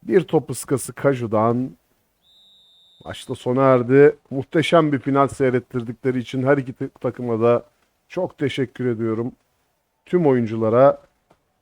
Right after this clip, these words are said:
Evet, Nankatsu finali kazanan takım. Şampiyonluk Nankatsu'nun. Hemen puanlara bakacağım. Toplamdaki puanlarda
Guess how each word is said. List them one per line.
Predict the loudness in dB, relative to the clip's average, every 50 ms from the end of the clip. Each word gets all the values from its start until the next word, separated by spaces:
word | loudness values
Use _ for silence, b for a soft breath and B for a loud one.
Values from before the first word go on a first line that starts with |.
| _ _ _ _ _ _ _ _ _ _ _ _ _ _ _ _ 0
Evet, | 4 8 10 10 8 8 4 -10 -10 -12 -14 -18 _ _ _ 0
Nankatsu | 2 4 4 4 6 8 8 8 8 6 2 -2 4 8 10 10 10 8 6 4 -2 B B B B B B _ _
finali | 0 2 4 6 6 6
kazanan | 8 8 6 6 8 8 8 8 6 6
takım. | 4 2 2 4 6 4 4 4 0 -8 _ _ -14
Şampiyonluk | -6 -2 0 0 0 0 -2 0 4 6 6 6 6 6 6 4 4 2 0
Nankatsu'nun. | 2 4 6 6 6 6 8 6 6 6 2 -2 2 4 4 4 4 0 -4 _ _ _ _ _ _ _ _ _ _ _ _ _ _ _ _ _ _ _ _ _ _ _ _ _ _ _
Hemen | 2 4 6 6 6 4 4
puanlara | 4 4 6 6 6 6 6 6 6 6 6
bakacağım. | 4 2 0 -2 -2 2 4 4 4 4 0 -4 _ b b b b b b b b b b b _ _ _ _ _ _ _ _ _ _ _ _ _ _ _ _ _ _ _ _ _ _ _ _ _ _ _ _ _ _ -20 -20
Toplamdaki | -20 _ -12 -10 -8 -8 -8 -8 -10 -10 -12 -10
puanlarda | -4 -2 0 0 0 0 -2 -4 -4 -4 -4 -6 -6 -4 -2 0 0 0 0 -2 -6